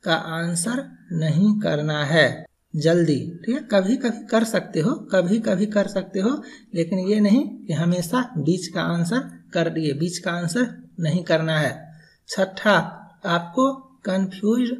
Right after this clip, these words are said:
नहीं रहना है। आपको कन्फ्यूज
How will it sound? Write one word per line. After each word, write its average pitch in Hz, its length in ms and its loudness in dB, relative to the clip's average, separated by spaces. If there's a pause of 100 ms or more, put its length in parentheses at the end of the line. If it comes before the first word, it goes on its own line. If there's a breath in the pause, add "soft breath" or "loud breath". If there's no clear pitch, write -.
(220)
नहीं 175 340 2
रहना 185 320 2
है। - 520 0 (260)
आपको 160 460 -2
कन्फ्यूज 226 760 -2